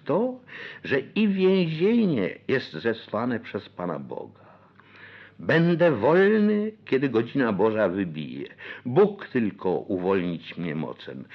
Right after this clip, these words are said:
bo to więzienie jest dla sprawy Jego. Co więcej, dziękuję Bogu za to, że został skazany na deportację do Gujany”. Jeśli w jego uroczystych oracjach publicznych, w pismach i listach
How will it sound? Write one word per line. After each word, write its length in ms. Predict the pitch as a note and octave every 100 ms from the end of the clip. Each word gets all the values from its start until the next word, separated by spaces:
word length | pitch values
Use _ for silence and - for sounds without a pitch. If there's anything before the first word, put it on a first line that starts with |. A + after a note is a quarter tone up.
| - - -
bo 160 | A2+
to 180 | G#2+ G#2
więzienie 760 | G2+ F#2+ F#2 F2+ A#2+ E3+ F3+ F3
jest 400 | - A#2 - -
dla 180 | F2+ G2
sprawy 600 | - - D2+ A#1+ A1+ B1+
Jego. 480 | - - - - - _ _ _ _ _
Co 220 | - - F#2
więcej, 680 | D#2+ A#2+ D#3+ E3 - G#3+ G#3 - - - -
dziękuję 680 | - B2 B2+ - G#3 F#3+ A#2
Bogu 340 | G2 B2+ G#2
za 260 | D#2 F2 B2
to, 200 | - B2
że 240 | D2 D#2+
został 500 | F#2 G#2 - - B2
skazany 640 | - - F#2 E2 F2 G2+ F#2
na 240 | E2+ F2 -
deportację 760 | E2 F2 C#2+ - E2+ - - D2+
do 120 | C#2
Gujany”. 560 | C2 B1+ - - - - _ _ - - - - - -
Jeśli 420 | E3+ G3 D#3+ D#3
w 40 |
jego 240 | D3 C3+ A#2
uroczystych 800 | G#2+ F2+ F2 - D#3+ - - -
oracjach 500 | E2 A#2 - - E2+
publicznych, 760 | - D#2 G#2 D3+ - - - - - - -
w 140 | -
pismach 680 | - F#3 F3+ - F2+ - -
i 80 | C3
listach 640 | C#3+ F#3+ - - E2 -